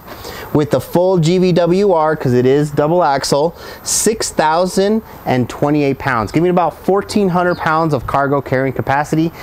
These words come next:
that this coach can handle. All right, folks, so let's go ahead and get this tour started. If you notice up here, you have a awning that is almost a full length of the coach. Included, you have an L E D strip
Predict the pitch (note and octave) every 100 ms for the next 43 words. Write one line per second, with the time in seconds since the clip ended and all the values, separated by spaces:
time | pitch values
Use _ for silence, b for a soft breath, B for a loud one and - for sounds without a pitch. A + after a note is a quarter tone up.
0 | B B A2 B2+ - A#2 G#2+ G#2 G2 F2+
1 | D#2+ - - - B B B B B -
2 | D#3+ D3 B2+ C3+ - C#3 D3 - E3+ E3+
3 | D3+ D3 - C#3 - D3 C#3 C#3 C3+ -
4 | - - A2+ G#2+ F2+ F#2 - B B B
5 | B C#3 G3+ C4 A#3 G3+ F3 - C#3+ -
6 | F3+ D3 C#3 D#3+ E3+ E3 D#3+ - C#3+ C#3+
7 | C#3+ - D#3 E3+ F#3 C#3+ C3 C3 C3 C#3
8 | E3 F#3 E3+ C3+ D#3+ D#3+ D3+ D3+ - A#2+
9 | A#2+ - G#2 E2+ - - - C3+ - -
10 | G#3 E3 D3+ D3+ D#3 D3 C#3 E3 F#3+ F#3+
11 | A3 - E3 D#3+